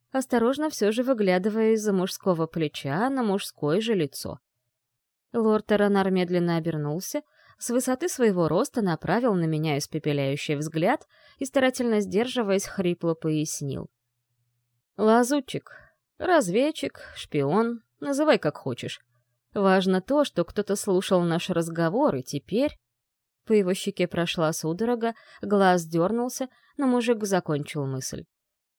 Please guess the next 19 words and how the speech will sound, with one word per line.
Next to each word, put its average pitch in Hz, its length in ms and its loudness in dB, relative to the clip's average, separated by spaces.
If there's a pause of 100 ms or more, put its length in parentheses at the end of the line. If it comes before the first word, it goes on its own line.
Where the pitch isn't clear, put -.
(120)
«Знает, 214 540 2
что - 200 -2
наши 190 360 2
жизни 180 400 2
связаны, 240 800 0 (360)
и 247 100 -2
что 233 220 0
ради 214 280 4
моей 185 400 4
смерти 269 560 -2
достаточно 208 720 -2
просто 269 440 0
убить 190 440 -2
тебя». 123 420 -6 (1200)
Мне 220 260 4
стало 214 280 0
как-то 214 400 -4
совсем 196 480 -2
нехорошо, 196 600 -4